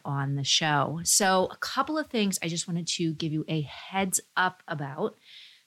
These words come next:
going along with the new rebrand that we have for Locally Grown. We also have some new things coming your way, some new programs, some new opportunities. And I just wanted to give you a V I P insider's look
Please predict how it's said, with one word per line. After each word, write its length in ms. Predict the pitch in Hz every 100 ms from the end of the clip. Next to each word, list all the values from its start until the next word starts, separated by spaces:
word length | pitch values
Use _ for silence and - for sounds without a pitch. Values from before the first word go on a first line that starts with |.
| -
going 320 | 180 185 208
along 520 | 208 180 160 156 156
with 220 | 147 139 -
the 80 | 160
new 320 | 147 156 160
rebrand 580 | 147 156 156 147 143 143
that 120 | 143
we 120 | 147
have 340 | 139 147 147 147
for 160 | -
Locally 360 | 147 135 202 240
Grown. 500 | 202 196 170 170 170 - - _
We 140 | 202 -
also 280 | 202 208 233
have 300 | - 226 220
some 460 | - 214 190 180
new 640 | 185 196 208 220 233 240 233 _ _
things 420 | 220 214 208 196
coming 560 | - - 165 165 156 156 -
your 320 | 156 160 156
way, 320 | 151 120 - _ _ _ _ _ -
some 200 | - 165
new 160 | 160 147
programs, 800 | - 240 214 214 214 208 208 - - - -
some 240 | - 175 165
new 160 | 165
opportunities. 1000 | 156 156 156 - - 302 285 262 254 247
And 180 | 240 202
I 60 | 180
just 220 | 175 -
wanted 180 | 185 180
to 80 | 165
give 240 | 185 170
you 300 | 170 165 160
a 140 | 156 151
V 320 | 147 170 180
I 160 | 180 175
P 440 | - 160 156 156
insider's 580 | - 147 - 151 156 147
look 280 | 156 147 -